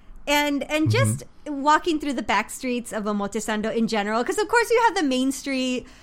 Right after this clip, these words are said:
Speaker 1: with your fancy, like, big brands like Louis Vuitton and whatever, and the big expensive shopping mall. But then, like, I think the true heart of Omotesando are those little back streets with these tiny little shops,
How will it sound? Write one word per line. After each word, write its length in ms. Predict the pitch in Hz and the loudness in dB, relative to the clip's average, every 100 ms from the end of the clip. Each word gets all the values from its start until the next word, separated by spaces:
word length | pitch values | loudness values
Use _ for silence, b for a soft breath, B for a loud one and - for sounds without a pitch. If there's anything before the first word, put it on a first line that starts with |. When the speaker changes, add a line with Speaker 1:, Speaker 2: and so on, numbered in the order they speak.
| B | B
Speaker 1:
with 260 | 320 392 330 | 0 2 4
your 220 | 381 392 | 2 0
fancy, 1040 | - 254 277 294 - 277 262 262 254 247 B B | 2 2 4 0 0 0 2 0 -2 -4 B B
like, 460 | 214 233 240 226 - - 233 - - | 0 2 4 0 -6 -10 -8 -8 0
big 460 | 269 247 247 208 247 233 | 4 4 2 2 0 0
brands 520 | 226 226 220 220 220 | -2 0 2 0 0
like 200 | 220 208 | -2 -2
Louis 260 | 220 226 208 | 2 2 2
Vuitton 640 | 226 247 202 202 202 196 | -2 -2 0 0 0 -2
and 180 | 196 190 | -2 0
whatever, 640 | 202 196 190 185 185 185 B B - | 0 0 0 -2 -2 -4 B B -8
and 120 | 196 | -4
the 40 | 185 | 0
big 340 | 294 214 - - | 2 0 -2 -10
expensive 500 | - - 226 226 202 | -8 -4 -4 -4 -6
shopping 400 | 220 190 196 190 | -4 -4 -4 -2
mall. 200 | 180 180 | -2 -2
But 180 | 208 214 | -4 0
then, 400 | 392 392 330 226 | 0 2 -2 -2
like, 180 | 226 - | -2 -4
I 60 | 240 | -8
think 160 | 240 | -6
the 80 | 226 | -6
true 340 | - - 311 | -6 -4 -2
heart 480 | 311 262 202 196 - - | 0 0 0 -4 -8 -10
of 120 | 185 | -6
Omotesando 840 | 185 180 185 190 185 180 180 180 | -6 -6 -8 -6 -6 -4 -4 -4
are 120 | 196 | -4
those 220 | 185 180 190 | -6 -6 -6
little 500 | 196 214 220 214 185 | -4 -2 -2 -4 -6
back 320 | 185 180 185 | -6 -6 -6
streets 380 | - 185 180 175 | -10 -6 -6 -6
with 100 | 175 | -10
these 160 | 180 - | -10 -10
tiny 420 | - 269 302 302 | -8 -4 -2 0
little 280 | 262 247 247 | -2 -2 -2
shops, 560 | 240 196 196 202 - | 0 2 2 0 -8